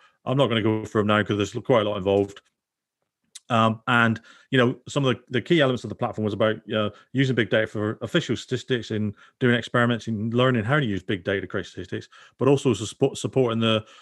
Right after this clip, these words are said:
the United Nations Sus-, Sustainable Development Goals.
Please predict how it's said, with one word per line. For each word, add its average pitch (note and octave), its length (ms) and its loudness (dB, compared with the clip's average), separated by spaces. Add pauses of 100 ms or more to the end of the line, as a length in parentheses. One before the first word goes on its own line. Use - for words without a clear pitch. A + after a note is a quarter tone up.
(240)
the A#2 60 0
United A#2 280 2
Nations A2 400 -2
Sus-, - 140 -12
Sustainable G#2+ 580 0
Development F#2+ 320 -4
Goals. F2 200 -8